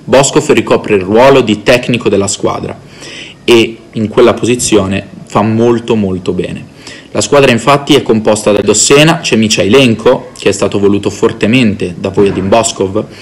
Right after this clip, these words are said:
mediano che proviene appunto dall'Ucraina, ma soprattutto il reparto che fa più impressione è quello dell'attacco.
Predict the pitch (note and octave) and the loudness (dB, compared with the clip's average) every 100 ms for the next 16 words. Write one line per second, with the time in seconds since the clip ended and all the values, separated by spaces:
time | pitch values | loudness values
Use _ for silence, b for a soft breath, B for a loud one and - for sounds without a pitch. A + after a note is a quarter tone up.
0 | B B - G#2 F#2+ A2 G#2 G2+ - - | B B -6 -2 0 2 0 -2 -8 -6
1 | G2+ G2+ F#2 - G2+ F#2 F#2 F#2+ A2 F#2+ | -4 -2 -4 -4 -4 -4 -2 -2 -2 -2
2 | F#2 A2+ B B B B - G#2+ - - | -4 -6 B B B B -6 -2 0 0
3 | C3 C#3 A#2+ G#2 - G#2+ A2+ C3 C#3 C3+ | 0 0 0 -2 0 0 0 -2 -2 -4
4 | - - - B2 - - - A2+ G#2 G2 | -8 -6 -2 -2 -2 -4 0 0 0 0
5 | G#2+ G#2 G2 F#2+ - F2+ - - | 2 4 2 -2 -6 -6 -8 -20